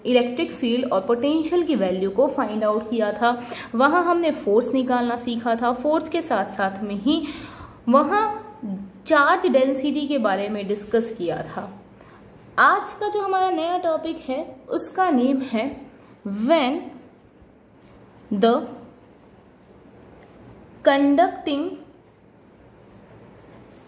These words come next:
sphere is insulated, right,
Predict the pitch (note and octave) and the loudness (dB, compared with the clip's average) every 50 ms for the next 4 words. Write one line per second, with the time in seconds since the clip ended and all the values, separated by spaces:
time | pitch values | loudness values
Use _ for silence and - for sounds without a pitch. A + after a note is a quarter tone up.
0 | - - - - - - - - - - - - D#4 - - - - - D#4+ C4+ | -20 -20 -20 -20 -20 -20 -20 -20 -20 -10 -2 -2 0 0 0 -4 -2 0 2 4
1 | B3+ B3+ B3+ C#4+ E4 - - - - - - - - - - - _ - - - | 4 4 4 2 0 0 -4 -12 -14 -18 -20 -20 -20 -20 -20 -20 _ -20 -20 -20
2 | - - - - - - - - - - - - - - - - - - - - | -20 -20 -20 -20 -20 -20 -20 -20 -20 -20 -20 -20 -20 -20 -20 -20 -20 -20 -20 -4
3 | - B3 B3 A#3 A#3 - B3 D4+ F4 - - - - - - - - - - - | 2 4 4 4 4 2 0 -4 -4 -4 -8 -14 -16 -20 -20 -20 -20 -20 -20 -20
4 | - - - - - - - - - - - B3+ C4 C4 C4 B3+ - - C#4 C#4 | -20 -20 -20 -20 -20 -20 -20 -20 -12 -2 2 2 4 4 4 2 0 -2 0 2
5 | C#4 C4+ A3 F#3 - - - A#2+ - - - - - - - - - G#3 A#3 D4 | 4 4 4 4 2 -2 -6 -6 -6 -8 -12 -16 -20 -20 -20 -16 -8 -2 -2 -2
6 | F4+ F4+ - | -2 -2 -6